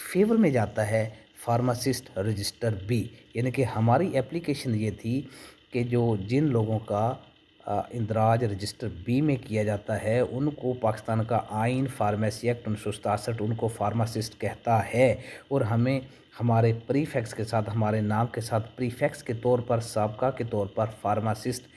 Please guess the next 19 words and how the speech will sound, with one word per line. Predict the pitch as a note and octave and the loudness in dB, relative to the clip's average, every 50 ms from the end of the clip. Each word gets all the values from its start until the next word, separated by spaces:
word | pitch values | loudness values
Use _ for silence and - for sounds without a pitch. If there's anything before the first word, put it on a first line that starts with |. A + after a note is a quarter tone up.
| - - - - - - _ _ _ - | -20 -20 -20 -20 -20 -20 _ _ _ -2
कहा | - A2 A2+ A#2+ A2 | 0 4 6 6 4
जाए, | G2 A2 G#2+ G#2+ A2 G#2 | 4 4 2 2 2 0
फार्मासिस्ट | G2 - - - - A2 A2 A#2 A#2 A2 - C#3+ C#3 - - | -2 -4 -8 -4 -2 0 0 2 0 0 0 -4 -6 -6 -10
का | - - - A2+ A#2 A#2 A2+ | -10 -4 0 2 4 4 4
प्रीफिक्स | A2 A2+ - - - - A#2+ B2 B2+ A#2+ - - C3 A#2 - - - G2 | 2 0 -4 -8 -8 -4 -4 -4 -4 -2 0 0 0 0 -2 -6 -12 -12
दिया | F2+ E2+ A2 G#2+ A2 A2+ A2 G#2+ | -6 -4 -2 0 2 2 2 2
जाए, | F#2 G2+ G2+ G2+ G#2 | 2 0 0 0 0
यानी | G#2 G2+ G#2 A2 A#2 A#2 | 0 0 0 0 2 2
कि | A2 A2+ | 2 0
हम | G#2 A#2 A#2+ B2 G2+ | 2 2 2 2 2
अपने | A2 A2+ A2+ - A2+ B2 A#2+ | 0 -2 -2 -2 -2 0 0
नाम | A2+ G#2+ G#2 A2 A2 A#2 B2 C3 | 2 2 2 2 2 2 0 0
के | B2 - A2 | 0 0 -2
साथ | G#2+ A2+ - A2 G2 G#2 | -2 0 0 0 0 0
शुरू | G#2 - - - - C#3 C#3 D3 B2+ | 0 -2 -8 -6 -4 0 0 2 2
में | G#2+ G#2 G#2+ | 2 0 0
फार्मासिस्ट | G2+ - - - G#2 G#2 G#2+ A2 A#2 A2+ A2+ A#2 A#2+ A2+ - - | -2 -4 -4 -2 0 0 2 2 0 0 0 -2 -4 -4 -4 -4
रजिस्टर | F#2+ F#2+ G2 F2+ F2 F#2+ - - - A2+ | -4 -4 -4 -4 -6 -8 -10 -8 -8 -8
बी | G2+ D#2+ D#2+ F#2 B2 B2+ A#2 F#2 - | -8 -6 -2 0 0 2 0 0 -4